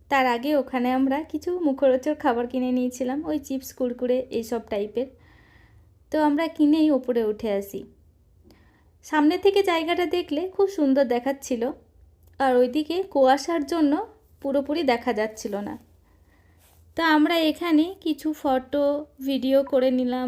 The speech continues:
কিছু একটু গল্প করে নিলাম। তারপরে কিছুক্ষণ থাকার পরই বেরিয়ে যাব।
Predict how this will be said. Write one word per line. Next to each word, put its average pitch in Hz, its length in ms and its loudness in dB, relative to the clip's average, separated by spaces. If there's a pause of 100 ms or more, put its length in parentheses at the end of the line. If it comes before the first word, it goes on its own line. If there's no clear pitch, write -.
(140)
কিছু 262 240 -6
একটু 254 220 -4
গল্প 247 420 -2
করে 254 260 0
নিলাম। 240 320 -2 (1080)
তারপরে 339 340 2
কিছুক্ষণ 330 540 -2
থাকার 285 380 0
পরই 302 280 0
বেরিয়ে 285 380 0
যাব। 262 220 0